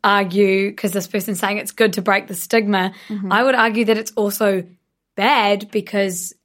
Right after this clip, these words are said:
Speaker 1: unless you think quite hard about it and know that there are multiple different ways it can present, you would equate B P D to Amber Heard and this wild trial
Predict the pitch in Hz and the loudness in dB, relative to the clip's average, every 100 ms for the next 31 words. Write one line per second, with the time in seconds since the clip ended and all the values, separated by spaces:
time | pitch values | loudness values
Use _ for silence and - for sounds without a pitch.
0 | _ - 220 220 233 294 262 233 262 240 | _ -2 0 2 2 2 -2 -2 -2 -4
1 | - 254 254 196 262 277 208 202 202 208 | 0 2 2 4 4 4 0 -2 -2 0
2 | 202 208 262 233 220 214 208 202 - 214 | 2 4 2 0 0 2 2 2 0 -2
3 | 196 226 208 190 190 214 214 208 185 240 | -2 0 2 2 0 -6 -4 -2 0 0
4 | 208 - - - - - 220 233 247 220 | 0 -4 -18 -20 -20 0 2 4 2 2
5 | - 214 220 185 214 208 214 202 175 220 | 2 2 0 0 0 2 -2 -2 2 4
6 | 202 214 - 202 196 196 185 233 208 202 | 4 -2 0 0 2 0 4 6 6 4
7 | 196 208 196 190 185 185 180 208 202 202 | 2 -2 0 -2 -4 -10 -2 2 4 2
8 | 202 - - 254 233 196 190 | -2 -8 2 4 4 2 -2